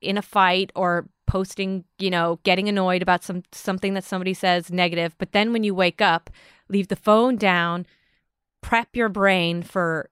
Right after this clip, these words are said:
you know, gratitude, affirmations, meditation, whatever it is,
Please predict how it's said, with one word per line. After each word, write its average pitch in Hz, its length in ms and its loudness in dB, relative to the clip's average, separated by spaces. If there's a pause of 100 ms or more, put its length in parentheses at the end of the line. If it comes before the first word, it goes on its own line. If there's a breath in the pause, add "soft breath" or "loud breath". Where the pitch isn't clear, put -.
(140)
you 170 120 -10
know, 151 260 -6
gratitude, 170 560 -2
affirmations, 165 800 -4
meditation, 165 800 -4
whatever 180 440 2
it 165 180 -4
is, 165 560 -4